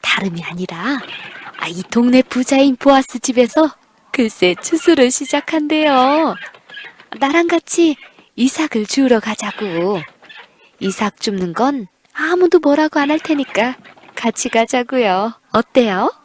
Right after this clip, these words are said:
어머, 정말요? 와, 잘 됐네요. 제 어머니께 말씀드리고 올게요. 룻은 시어머니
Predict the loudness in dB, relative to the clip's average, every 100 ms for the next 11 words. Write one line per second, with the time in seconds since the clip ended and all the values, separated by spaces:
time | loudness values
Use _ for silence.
0 | -20 -20 -20 -18 -16 -18 _ _ _ -16
1 | -16 _ -6 -2 -2 -2 -6 -12 -14 -14
2 | -16 -18 _ -4 -2 0 -2 -2 -2 -2
3 | -4 _ _ _ -20 -20 -6 -2 -2 -2
4 | -2 0 2 0 0 0 2 2 2 -2
5 | -8 -16 -16 -14 -16 -16 -20 -4 0 2
6 | 2 0 0 0 0 0 -4 -8 -6 -6
7 | -6 -8 -6 -4 0 -2 -2 _ _ _
8 | _ _ _ _ _ _ _ _ _ _
9 | _ _ _ _ _ _ _ _ _ _
10 | _ _ _ _ _ _ _ _ _ _
11 | _ _ 0 0 -2 -2 -2 -4 _ _
12 | _ _ _ _ -4 2 2 2 0 -2
13 | -2 -4